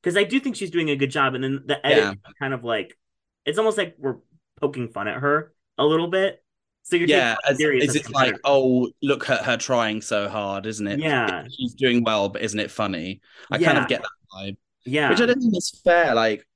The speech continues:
Speaker 2: you know, obviously in her original season, her runways were real bad, Mama. But, like,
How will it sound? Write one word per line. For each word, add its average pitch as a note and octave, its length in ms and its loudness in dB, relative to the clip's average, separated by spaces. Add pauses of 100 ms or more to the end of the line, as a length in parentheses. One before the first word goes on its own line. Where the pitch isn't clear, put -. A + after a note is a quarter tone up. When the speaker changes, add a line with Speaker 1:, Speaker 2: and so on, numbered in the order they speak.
(220)
Speaker 2:
you C#3+ 160 0
know, G2+ 260 0
obviously C#3 540 0
in C3 100 0
her B2 140 -2
original A#2 320 -4
season, G2 400 -6
her G2+ 120 -8
runways G2+ 460 -6
were F#2+ 320 -8 (460)
real A2+ 240 0
bad, F2+ 320 -10 (160)
Mama. G2 340 -8 (640)
But, A#2+ 380 0
like, C3 460 -2